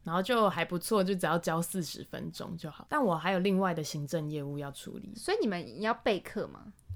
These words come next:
Speaker 1: 需要，我们有固定的教材，然后怎么备课就看老师个人。其实机构并没有干涉我太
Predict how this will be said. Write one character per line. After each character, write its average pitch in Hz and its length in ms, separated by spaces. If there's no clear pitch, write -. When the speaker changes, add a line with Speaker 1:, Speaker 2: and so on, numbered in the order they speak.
Speaker 1:
需 208 300
要， 185 280
我 185 140
们 190 140
有 170 340
固 208 200
定 190 200
的 151 100
教 131 240
材， - 260
然 170 140
后 196 260
怎 185 140
么 160 100
备 180 240
课 180 240
就 165 300
看 160 400
老 147 180
师 165 220
个 165 200
人。 - 200
其 185 180
实 180 440
机 208 200
构 208 260
并 185 220
没 175 80
有 156 140
干 151 200
涉 - 200
我 - 160
太 165 200